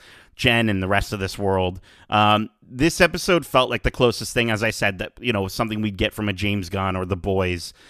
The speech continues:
uh, with the Runa storyline. Uh, and I, I love just how much of a gross idiot Dennis is. I think it's just fantastic that we get to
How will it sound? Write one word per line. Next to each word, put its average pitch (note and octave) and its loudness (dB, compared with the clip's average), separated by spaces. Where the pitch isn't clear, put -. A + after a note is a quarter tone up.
uh, F#2 2
with G#2 -8
the B2 2
Runa A2 2
storyline. F#2+ -2
Uh, G2+ 2
and A#2 0
I, A#2 0
I B2 2
love A#2 2
just A2+ -2
how A2+ 4
much G2+ 0
of G2 -6
a F#2+ -6
gross G2 0
idiot G2 -4
Dennis F#2 -4
is. F#2 -4
I F2+ -4
think F2 -6
it's - -12
just - -10
fantastic F2+ -2
that G2 -8
we G2 -8
get F2 -6
to F2 -2